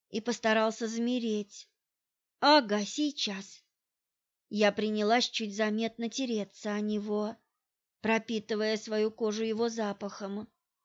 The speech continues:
Хватило его меньше, чем на минуту. С глухим рыком он перевернул меня на спину, навис надо мной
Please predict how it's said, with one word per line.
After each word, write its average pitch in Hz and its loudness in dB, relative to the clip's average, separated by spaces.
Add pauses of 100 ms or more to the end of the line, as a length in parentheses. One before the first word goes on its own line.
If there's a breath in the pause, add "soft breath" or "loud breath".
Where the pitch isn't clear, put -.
(1120)
Хватило 240 4
его 233 2
меньше, 254 0
чем 254 0
на 262 0
минуту. 220 -2 (960)
С 180 -12
глухим 214 2
рыком 214 0
он 208 0
перевернул 208 0
меня 202 0
на 233 0
спину, 214 -4
навис 220 0
надо 208 0
мной 214 -2